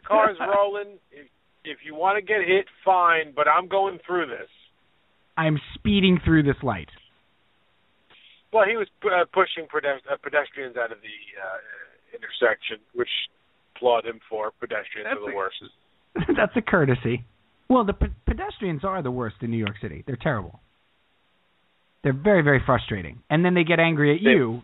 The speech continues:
Speaker 2: even though it's green. They're crossing on a green, and they're, they're mad at you now for having the audacity to go through that green light.
Speaker 1: And, and in New York,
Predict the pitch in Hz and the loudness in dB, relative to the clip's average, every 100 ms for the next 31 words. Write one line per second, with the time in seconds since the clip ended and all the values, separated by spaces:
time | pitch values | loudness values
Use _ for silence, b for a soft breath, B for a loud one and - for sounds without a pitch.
0 | - 170 160 156 143 135 139 - 156 - | -6 -4 -2 0 2 0 -2 -4 -6 -4
1 | 175 196 143 123 143 - 147 - 196 190 | 0 0 0 -2 -4 -2 -2 0 0 0
2 | 185 143 131 117 123 113 113 113 _ _ | -2 0 0 0 -2 -2 -4 -8 _ _
3 | _ _ _ _ _ _ - 185 180 175 | _ _ _ _ _ _ -10 -6 -4 -2
4 | 170 165 165 151 139 131 131 107 76 - | -2 0 2 4 4 2 2 0 -4 -2
5 | 139 147 151 - 139 123 147 139 135 131 | 2 2 0 -8 -6 -2 0 2 2 2
6 | 127 147 143 - 139 123 123 131 123 - | 4 2 0 0 -2 -2 -2 0 0 0
7 | 127 113 104 110 98 95 - _ _ _ | 0 0 -2 -4 -6 -10 -16 _ _ _
8 | _ _ _ _ _ _ _ _ _ _ | _ _ _ _ _ _ _ _ _ _
9 | _ _ _ _ _ 170 185 185 - _ | _ _ _ _ _ 2 2 2 -6 _
10 | 170 175 175 226 254 214 143 131 | -4 -4 -6 -6 -4 -2 0 0